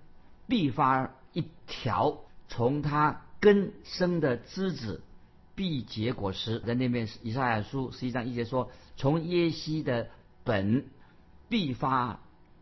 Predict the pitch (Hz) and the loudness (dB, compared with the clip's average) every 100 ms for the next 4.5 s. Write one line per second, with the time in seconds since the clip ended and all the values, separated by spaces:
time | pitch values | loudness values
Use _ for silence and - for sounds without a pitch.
0 | - 139 - 82 98 - - - - 123 | -10 -6 -2 -2 -2 -6 -16 -20 -4 0
1 | 135 151 151 151 151 147 - - - - | 0 0 2 4 4 2 -6 -20 -20 -20
2 | - - 202 196 190 - 170 165 127 - | -20 4 6 6 4 2 0 0 0 -2
3 | 175 147 104 - - - 220 156 151 147 | -4 -4 -6 -10 -16 -8 -4 -2 0 0
4 | 98 90 - 107 | -2 -8 -4 -4